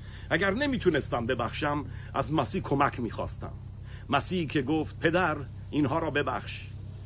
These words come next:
زیرا نمی‌دانند چه می‌کنند.» وقتی دستا و پاهای او را بر صلیب میخکوب می‌کردند و مسیح مرا قادر می‌ساخت که ببخشم. اگر امروز آخرین روز زندگیم بود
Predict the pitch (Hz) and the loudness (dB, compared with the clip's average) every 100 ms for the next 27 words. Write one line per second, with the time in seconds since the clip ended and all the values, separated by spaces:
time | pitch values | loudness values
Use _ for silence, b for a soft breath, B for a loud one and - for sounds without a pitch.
0 | B B - 165 151 175 156 113 113 113 | B B 2 4 6 6 6 2 0 0
1 | 110 135 113 113 110 104 98 B B - | 0 0 0 0 -2 -2 -4 B B -4
2 | 127 156 131 117 - 139 120 - 110 123 | -2 0 0 0 0 -2 -2 -2 -2 0
3 | 127 117 120 113 117 - 101 101 110 - | 0 0 -2 -2 -4 -4 -4 -4 -4 -6
4 | B 104 117 - - - 95 - 76 - | B -4 -4 -2 -4 -4 -6 -6 -6 -8
5 | - - - - - - - B B B | -8 -8 -8 -8 -8 -8 -8 B B B
6 | B - 139 139 - 160 143 135 117 127 | B -2 2 2 2 2 4 2 2 2
7 | 123 147 131 113 117 104 95 - - - | 4 2 2 0 -2 -4 -6 -10 -6 -4
8 | 95 85 82 - - - - - - - | -2 -4 -6 -8 -8 -10 -10 -10 -10 -10
9 | - - - - - - - - - - | -10 -10 -10 -10 -10 -10 -10 -10 -10 -10
10 | - - - - - - - B B B | -10 -10 -10 -10 -12 -10 -10 B B B
11 | 165 208 214 196 240 254 - 190 156 190 | 2 4 6 4 2 -2 0 0 2 6
12 | 180 170 196 185 147 147 127 117 117 101 | 6 4 4 4 4 2 2 2 0 -2
13 | 113 131 | -4 -6